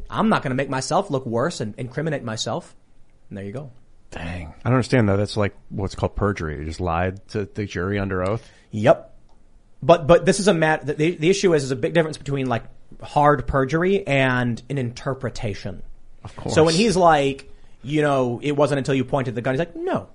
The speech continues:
Speaker 1: And then, "Well, here's the video." "Oh, yeah, I guess so." It's very different from them. And, and this dude lied a lot. It was funny when the prosecutor playing the video with Gage Grosskreutz holding his gun,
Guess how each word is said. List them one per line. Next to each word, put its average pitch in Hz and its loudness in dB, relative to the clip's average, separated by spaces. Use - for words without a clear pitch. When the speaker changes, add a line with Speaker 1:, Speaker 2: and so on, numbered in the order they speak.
Speaker 1:
And 139 0
then, 147 -2
"Well, 135 2
here's 185 6
the 156 0
video." 151 0
"Oh, 339 2
yeah, 302 2
I 131 -2
guess 139 -4
so." 101 -4
It's 135 -4
very 190 6
different 165 2
from 135 0
them. 139 -2
And, 143 -2
and 139 -2
this 180 2
dude 127 -2
lied 113 -2
a 95 -12
lot. 92 -12
It 139 0
was 139 0
funny 160 0
when 139 2
the 135 -2
prosecutor 143 -2
playing 170 0
the 190 2
video 135 -2
with 120 -2
Gage 151 0
Grosskreutz 156 2
holding 170 2
his 180 2
gun, 127 0